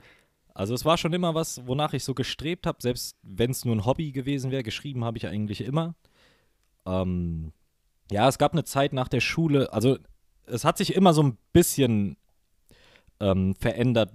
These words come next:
wie mein Traumberufsbild eigentlich aussah. Ich wusste halt immer, dass ich Geschichten erzählen will.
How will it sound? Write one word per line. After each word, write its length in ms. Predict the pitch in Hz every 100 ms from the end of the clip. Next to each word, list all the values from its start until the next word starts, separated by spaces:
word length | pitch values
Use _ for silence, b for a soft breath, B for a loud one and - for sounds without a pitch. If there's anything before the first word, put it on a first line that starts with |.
| -
wie 320 | 92 95 123
mein 340 | 120 113 110 104
Traumberufsbild 1040 | - 113 113 98 104 113 - - 107 98
eigentlich 380 | 101 101 95 -
aussah. 240 | 117 -
Ich 100 | 98
wusste 220 | 123 117 110
halt 80 |
immer, 160 | 107 110
dass 140 | 101
ich 40 | -
Geschichten 400 | 107 156 - 117
erzählen 480 | 110 - 131 120 127
will. 260 | 135 127